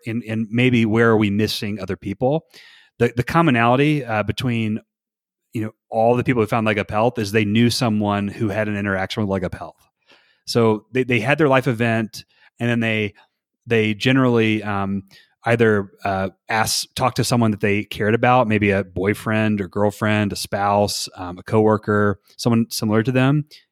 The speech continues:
and they said, "Hey, who do you use?" And those people said, "Boom, uh, you know, check out Leg Up Health. They were great for me."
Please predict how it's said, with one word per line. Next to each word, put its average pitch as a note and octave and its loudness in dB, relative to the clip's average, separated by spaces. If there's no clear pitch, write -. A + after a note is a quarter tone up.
and A2+ -2
they G#2+ 2
said, G#2+ -2
"Hey, A2+ 0
who A2+ 2
do G#2+ 0
you G#2 2
use?" B2+ 4
And A2 -6
those A2+ 2
people A2 -2
said, G2+ 0
"Boom, G#2+ -2
uh, G2 -2
you A2 -4
know, G#2 -2
check - -2
out G#2+ 0
Leg G#2 2
Up F#2 -4
Health. G2 2
They G2+ 2
were G2 2
great G2 0
for G2+ -10
me." F2 -18